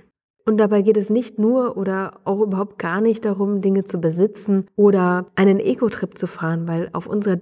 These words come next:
Liste auch Dinge stehen können wie eine schöne Zeit mit unserer Familie verbringen, ein inniges Familienleben führen oder echte Verbundenheit mit anderen Menschen zu spüren. Also die Dinge, die dir wichtig sind,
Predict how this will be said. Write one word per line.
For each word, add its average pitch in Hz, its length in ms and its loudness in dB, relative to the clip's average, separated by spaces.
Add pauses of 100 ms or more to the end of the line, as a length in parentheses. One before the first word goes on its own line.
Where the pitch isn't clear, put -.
Liste 220 480 0
auch 185 140 -14 (240)
Dinge 226 240 4
stehen 180 320 -2
können 180 320 -2
wie 185 220 4 (400)
eine 196 340 2
schöne 233 360 0
Zeit 202 300 -4
mit 196 100 -4
unserer 185 260 -6
Familie 185 520 2
verbringen, 180 480 -10 (100)
ein 180 140 -2
inniges 220 480 2
Familienleben 175 920 2
führen 190 520 -8
oder 185 400 -4 (240)
echte 220 320 2
Verbundenheit 185 720 0
mit - 160 -8
anderen 160 260 -2
Menschen 165 340 -2
zu 170 120 -10
spüren. 160 320 -6
Also 185 180 -4
die 208 160 0
Dinge, 226 260 2
die 202 120 2
dir 175 160 -2
wichtig 220 340 -4
sind, 185 240 -4